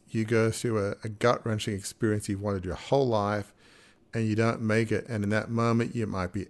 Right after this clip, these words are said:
angry, sad, depressed. Very few people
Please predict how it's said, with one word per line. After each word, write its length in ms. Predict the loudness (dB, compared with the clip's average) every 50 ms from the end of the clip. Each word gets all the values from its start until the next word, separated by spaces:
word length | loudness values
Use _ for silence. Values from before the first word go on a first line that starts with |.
| -6
angry, 500 | -4 0 0 0 0 0 0 0 0 0
sad, 460 | -2 -2 -2 -2 0 2 2 0 0 -2
depressed. 640 | -6 -8 -4 -2 0 0 0 0 -2 -4 -8 -14 -20 _ _ _ _ _ _ _ _ _ _ _ _ _ -10
Very 300 | -4 2 4 6 6 6
few 220 | 4 4 2 2 2
people 480 | 4 4 2 4 4 2 0 0 0